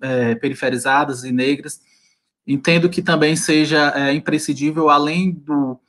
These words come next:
de, da democratização do acesso a essa informação,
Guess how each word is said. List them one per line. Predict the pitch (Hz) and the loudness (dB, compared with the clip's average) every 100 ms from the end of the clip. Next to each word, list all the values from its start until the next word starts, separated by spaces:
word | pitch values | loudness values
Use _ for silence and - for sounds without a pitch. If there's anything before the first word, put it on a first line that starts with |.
| _ _ _ _ _ _ | _ _ _ _ _ _
de, | 135 160 175 | 0 2 2
da | 147 147 | 0 2
democratização | 156 170 165 - 156 156 - 185 | 2 2 0 2 0 2 0 0
do | 175 | 2
acesso | 160 156 147 139 151 | 0 0 -2 0 -2
a | |
essa | 143 156 | -2 -4
informação, | 143 147 147 143 - 165 180 | -4 -2 0 -2 -2 -2 -2